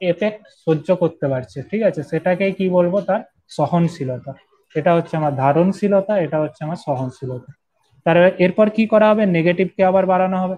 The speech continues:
নেগেটিভকে বাড়তে থাকলে কি হবে, একটা সময় আবার negative দিকে saturation চলে যাবে, মানে উল্টো দিকে স্যাচুরেশনে চলে যাবে, ঠিক আছে? মানে প্রথমে অনুচুম্বকগুলো হয়তো এই বরাবর সাজানো হয়েছিল সবগুলো,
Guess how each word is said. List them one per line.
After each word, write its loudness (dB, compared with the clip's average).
নেগেটিভকে -4
বাড়তে -2
থাকলে -4
কি -4
হবে, -2
একটা 0
সময় 2
আবার 4
negative 0
দিকে 0
saturation 0
চলে 4
যাবে, 4
মানে 2
উল্টো 2
দিকে 0
স্যাচুরেশনে -2
চলে 0
যাবে, -6
ঠিক -10
আছে? -20
মানে -2
প্রথমে 4
অনুচুম্বকগুলো 2
হয়তো 2
এই 2
বরাবর 4
সাজানো 0
হয়েছিল -2
সবগুলো, -6